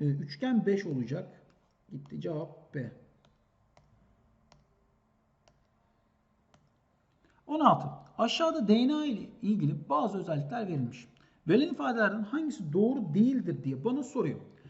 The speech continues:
Şimdi tek yumurta ikizleri hariç her bireyin D N A dizilimi kendine özgüdür. Evet, kalıtsal çeşitlilik, kalıtsal farklılık vardır. Bu da nükleotitlerin sayıları ve dizilişlerinden ortaya çıkar.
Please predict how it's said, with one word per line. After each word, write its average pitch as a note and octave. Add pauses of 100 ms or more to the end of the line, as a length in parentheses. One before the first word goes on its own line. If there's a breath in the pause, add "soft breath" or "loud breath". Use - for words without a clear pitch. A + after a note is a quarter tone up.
Şimdi C4
tek F4+
yumurta D#4
ikizleri G#3
hariç G#3+ (120)
her F4+
bireyin F3
D G#3
N D4
A D4
dizilimi A3
kendine G#3
özgüdür. C#3+
Evet, A3
kalıtsal B3
çeşitlilik, F3+
kalıtsal G3+
farklılık E3+
vardır. C#3+ (340 loud breath)
Bu B3
da A#3+ (320 loud breath)
nükleotitlerin G#3+
sayıları B3+
ve D#3
dizilişlerinden D3
ortaya B2
çıkar. -